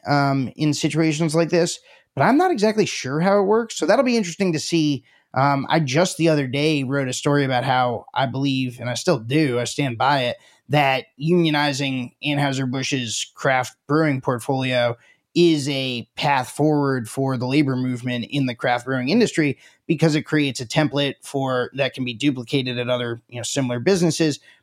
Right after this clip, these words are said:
because it, um, you know, it makes it harder to ignore the pay disparities between craft breweries and macro breweries, which are typically union and, and therefore have better wages and, um,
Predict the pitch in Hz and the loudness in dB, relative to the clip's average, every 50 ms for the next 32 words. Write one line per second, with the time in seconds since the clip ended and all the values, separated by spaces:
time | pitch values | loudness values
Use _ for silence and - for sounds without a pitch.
0 | _ _ 147 139 - - 147 139 127 139 131 120 - _ _ 123 127 127 123 123 | _ _ -2 -2 2 0 0 0 0 -2 -4 -4 -8 _ _ -4 -2 -2 0 0
1 | 120 117 113 110 110 - _ _ - 147 131 120 120 123 139 151 151 135 - 147 | -2 -2 -4 -6 -10 -14 _ _ -4 -4 -4 -2 -2 0 0 0 0 -2 -4 -6
2 | 131 107 _ _ - - - 160 160 151 143 135 120 - - 143 120 113 123 139 | -6 -6 _ _ -12 -2 0 0 2 2 0 -2 -2 -2 -2 -2 -2 -2 0 0
3 | 147 147 143 139 135 131 123 117 - 123 117 - - 151 151 151 143 131 - - | 2 2 2 2 0 -2 -4 -6 -10 -12 -10 -2 0 0 0 0 0 -2 -4 -4
4 | - 139 135 135 135 127 131 127 127 120 113 - 127 117 - - 135 131 127 123 | -4 -2 -2 -2 -2 -2 -2 -2 -4 -4 -6 -8 -8 -8 -6 -4 -2 -2 -2 -2
5 | 117 113 - _ _ _ _ _ - - 139 139 127 120 - 127 143 143 143 135 | -4 -6 -10 _ _ _ _ _ -2 0 2 2 2 -2 -2 -2 0 0 0 0
6 | 135 135 127 123 123 117 127 117 120 123 139 151 147 - 147 143 143 131 143 143 | 0 -2 -2 -2 -4 -6 -6 -6 -4 -2 -2 -2 0 0 0 0 2 0 0 0
7 | 139 135 135 135 131 127 127 110 - 127 120 - - 139 - 127 107 - 120 117 | 0 0 0 -2 -2 -4 -8 -8 -8 -10 -10 -4 -4 -4 -4 -4 -8 -6 -4 -4
8 | 120 127 143 147 143 139 135 131 123 117 117 101 104 117 123 120 120 113 - 120 | 0 0 2 2 2 2 0 0 -2 -4 -6 -6 -8 -6 -6 -6 -6 -6 -6 -6
9 | 117 123 127 107 98 _ _ 123 123 123 123 123 123 120 120 120 117 117 123 120 | -4 -2 -4 -4 -6 _ _ -6 -4 -4 -4 -4 -4 -4 -6 -6 -6 -8 -8 -8
10 | 117 117 123 110 110 113 117 117 110 107 - - - | -8 -8 -10 -12 -14 -14 -14 -12 -12 -12 -12 -14 -18